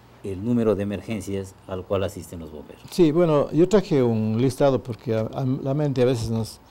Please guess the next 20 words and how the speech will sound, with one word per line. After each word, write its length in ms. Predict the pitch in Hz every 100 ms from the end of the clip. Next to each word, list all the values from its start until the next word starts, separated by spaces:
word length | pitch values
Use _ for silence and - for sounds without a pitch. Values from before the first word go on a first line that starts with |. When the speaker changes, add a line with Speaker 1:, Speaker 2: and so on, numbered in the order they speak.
| - - - -
Speaker 2:
se, 480 | - 123 120 120 -
se, 300 | 113 123 123
nos 240 | 131 123 131
ayuda, 460 | 147 143 131 127 -
no 120 | 143
nos 140 | 143
ayuda. 380 | 135 147 143 131 - - - -
Nosotros 380 | 160 190 214 170
en 80 | 147
el 120 | 156
año 160 | 175
hemos 180 | 151 131
tenido 360 | 151 156 143 -
quinientas 500 | 139 156 170 147 120
cincuenta 480 | 127 123 139 131 123
y 80 |
seis 280 | 107 131 123
emergencias, 720 | 135 143 156 170 - 151 - - - - -
divididas 520 | 120 131 139 147 127
así. 360 | 127 120 123